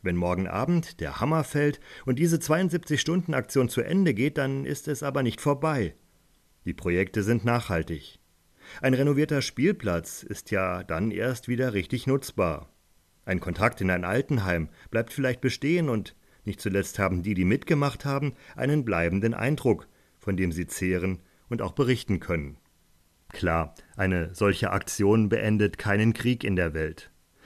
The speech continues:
Und eine solche kirchliche Aktion kann auch nicht einfach das wegtun, was sonst so alles schief läuft, auch in der Kirche.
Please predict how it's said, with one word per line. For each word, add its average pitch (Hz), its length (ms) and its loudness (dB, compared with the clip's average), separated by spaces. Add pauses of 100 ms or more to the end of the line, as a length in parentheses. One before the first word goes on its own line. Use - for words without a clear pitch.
(120)
Und 120 120 2
eine 113 220 4
solche 104 420 4
kirchliche 127 680 2
Aktion 120 520 2 (240)
kann 127 160 2
auch 120 120 2
nicht 139 240 2
einfach 110 360 0
das 117 300 0
wegtun, 117 500 2
was 117 180 2
sonst 123 340 0
so 113 120 2
alles 95 240 0
schief 98 320 0
läuft, 92 380 2 (280)
auch 92 220 -2
in 85 80 0
der 87 100 2
Kirche. 98 460 0